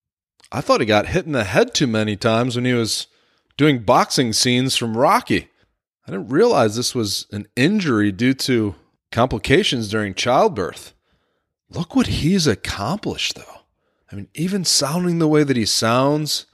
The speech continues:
acting the way that he acts. I mean, his presence is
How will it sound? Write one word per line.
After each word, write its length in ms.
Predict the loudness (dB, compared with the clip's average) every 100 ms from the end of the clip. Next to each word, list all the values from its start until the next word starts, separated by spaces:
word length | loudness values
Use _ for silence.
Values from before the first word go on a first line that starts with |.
| _ _ _ _ -6
acting 300 | -4 -2 0
the 80 | 2
way 100 | 2
that 140 | 2
he 160 | 0 -2
acts. 720 | 0 0 0 -2 -4 -4 -10 _ _ _ _ _ _ _ _ _ _
I 40 | -14
mean, 120 | -8
his 240 | -4 -4
presence 800 | -6 -8 0 2 2 0 -4 -4
is 420 | -4 -4 -4 -6